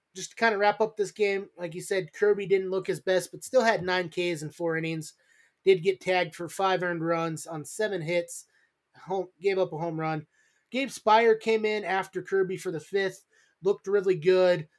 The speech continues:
had three Ks, bringing that E R A, or E R A down a little bit. It's over four right now. Um,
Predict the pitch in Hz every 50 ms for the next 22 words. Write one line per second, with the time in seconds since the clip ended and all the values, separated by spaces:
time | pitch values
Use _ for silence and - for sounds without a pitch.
0 | _ _ _ - 190 185 156 156 - - 185 190 190 180 180 - 180 180 175 170
1 | 170 165 151 - - 180 180 180 180 170 170 170 170 170 180 170 170 165 165 160
2 | 151 160 160 160 - _ _ _ - 208 220 226 233 214 214 208 196 180 180 185
3 | 180 156 175 170 170 170 165 160 160 165 151 143 160 156 156 156 - - 175 165
4 | 151 156 147 - - 156 147 147 143 143 143 147 143 143 139 139 139 139 _ _
5 | _ _ _ _ _ _ _ _ _ - 160 156 156 151 147 147 147 156